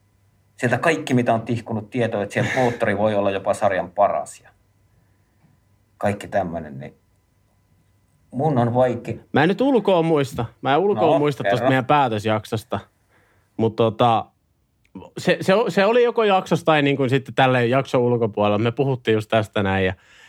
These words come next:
Speaker 2: mä olin jotenkin niin luottavainen siihen Pinoton, Pinoton tota,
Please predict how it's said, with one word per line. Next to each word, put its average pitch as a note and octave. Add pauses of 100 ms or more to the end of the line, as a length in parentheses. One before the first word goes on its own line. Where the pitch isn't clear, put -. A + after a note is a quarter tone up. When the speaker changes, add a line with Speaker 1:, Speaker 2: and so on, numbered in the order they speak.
(220)
Speaker 2:
mä E3
olin G3+
jotenkin D#3+
niin D3
luottavainen A#2
siihen G#2+
Pinoton, G2+ (180)
Pinoton A2
tota, F2